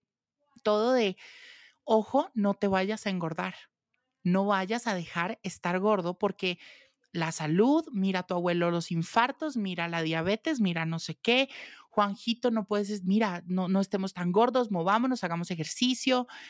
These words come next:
hagamos dieta, cerremos el pico", ¿no? A tal punto que yo creía que mi valor como persona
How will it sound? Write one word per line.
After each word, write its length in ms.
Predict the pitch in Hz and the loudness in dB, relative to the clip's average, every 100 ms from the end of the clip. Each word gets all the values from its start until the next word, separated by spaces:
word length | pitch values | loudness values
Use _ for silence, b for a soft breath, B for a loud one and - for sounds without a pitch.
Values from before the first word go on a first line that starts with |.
| B | B
hagamos 480 | 170 180 185 175 156 | -2 0 0 0 2
dieta, 480 | 196 240 - 240 233 | 2 2 2 -2 0
cerremos 480 | 208 190 180 165 | -2 -2 -4 -4
el 160 | 160 156 | -2 -4
pico", 600 | - 247 262 - 262 262 B B B B B - | 0 0 0 0 0 0 B B B B B 0
¿no? 240 | 226 330 453 _ _ _ _ _ _ _ _ - | 2 2 -4 _ _ _ _ _ _ _ _ -8
A 100 | 190 | -4
tal 220 | 208 226 | -2 -2
punto 500 | 269 269 233 208 233 b b b b _ _ _ _ _ _ - | 0 2 2 0 -2 b b b b _ _ _ _ _ _ 0
que 140 | 202 | 2
yo 160 | 202 202 | 4 2
creía 400 | 226 240 214 214 | 2 2 2 0
que 140 | 208 | -2
mi 160 | 190 180 | 0 2
valor 380 | 165 170 180 | 2 2 2
como 220 | 190 202 202 | 2 0 0
persona 680 | 220 214 233 202 165 160 | -2 0 2 2 0 -6